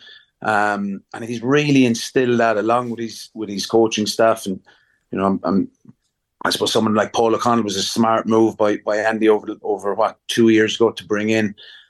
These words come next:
um, and the level of detail. And, you know, you speak about ruck speed. It's something that Paul, um, having played under the likes of Joe Schmidt, would have really, really, I suppose, um, taken on board. And, and, and he's, he's obviously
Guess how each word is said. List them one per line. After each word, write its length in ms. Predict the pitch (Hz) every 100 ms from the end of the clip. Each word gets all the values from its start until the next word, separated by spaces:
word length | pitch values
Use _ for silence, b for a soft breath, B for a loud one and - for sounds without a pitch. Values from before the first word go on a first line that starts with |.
| -
um, 320 | 98 98 98
and 80 | 95
the 40 | 101
level 240 | 107 101
of 140 | 110
detail. 580 | - 113 104 110 110 104
And, 260 | 98 90 -
you 100 | 110
know, 100 | 107
you 100 | 101
speak 280 | - 127 113
about 260 | 107 104
ruck 180 | 110 113
speed. 440 | - - 117 110
It's 140 | - -
something 340 | 117 98 107
that 200 | 104 101 - b b -
Paul, 400 | 117 117 113 104 - _ _ _ 104
um, 300 | 104 101 92
having 240 | 107 98
played 240 | 117 110
under 200 | 110 104
the 60 | 104
likes 200 | 107 -
of 60 | 117
Joe 220 | 110 107
Schmidt, 360 | - 110 110
would 100 | 95
have 140 | 92 90
really, 400 | 104 110 107 104
really, 400 | 107 104 101 -
I 60 |
suppose, 600 | 117 - 107 104 98 - b b b -
um, 340 | 101 98 101
taken 360 | 98 123 110 107
on 180 | 104 98
board. 360 | 107 107 107
And, 160 | 98 98
and, 120 | 107 104
and 140 | 98
he's, 380 | 95 107 - - _ _ b b
he's 220 | 117 107
obviously 540 | 110 101 - 110 101